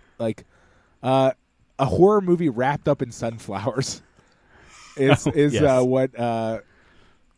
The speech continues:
Speaker 1: uh, Charmarette said about it. It's, it's, yeah, it's,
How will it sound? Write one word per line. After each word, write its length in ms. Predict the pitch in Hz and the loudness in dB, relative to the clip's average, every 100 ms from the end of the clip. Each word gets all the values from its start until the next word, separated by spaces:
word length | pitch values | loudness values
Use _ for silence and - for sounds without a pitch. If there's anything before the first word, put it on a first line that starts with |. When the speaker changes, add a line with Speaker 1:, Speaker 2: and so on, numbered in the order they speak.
| _ - | _ -8
Speaker 1:
uh, 220 | 113 107 | -6 -6
Charmarette 640 | 113 - 127 120 110 104 _ _ | -8 -8 -6 -4 -6 -6 _ _
said 320 | - 104 92 | -12 -10 -8
about 260 | 92 92 92 | -8 -8 -8
it. 240 | 95 92 | -10 -12
It's, 420 | 98 92 - - - | -14 -16 -20 -20 -14
it's, 360 | 101 - - - | -14 -14 -20 -14
yeah, 280 | 98 87 80 _ _ _ _ _ _ _ _ - | -14 -14 -18 _ _ _ _ _ _ _ _ -12
it's, 280 | 110 - | -12 -12